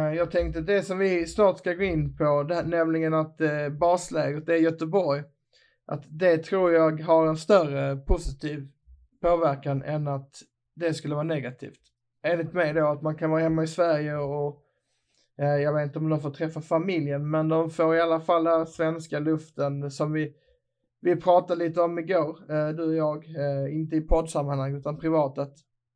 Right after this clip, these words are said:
ja, men att man känner igen sig i Sverige och känner sig hemma, det tror jag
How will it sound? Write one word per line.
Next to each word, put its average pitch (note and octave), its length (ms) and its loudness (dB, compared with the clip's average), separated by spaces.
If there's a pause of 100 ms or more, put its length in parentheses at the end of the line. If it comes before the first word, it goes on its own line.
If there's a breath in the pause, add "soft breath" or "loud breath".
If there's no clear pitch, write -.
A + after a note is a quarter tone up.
(240)
ja, F#3+ 300 2
men F3 120 -2
att E3+ 180 -2
man F3 180 -2
känner F3 280 -2
igen F3 240 -2
sig D#3 140 -2
i D3 40 -4
Sverige D3 540 -2
och D3 260 -4
känner D3+ 240 -2
sig D3 180 -4
hemma, D#3 300 -2
det D#3 100 -4
tror E3 220 0
jag D#3+ 200 4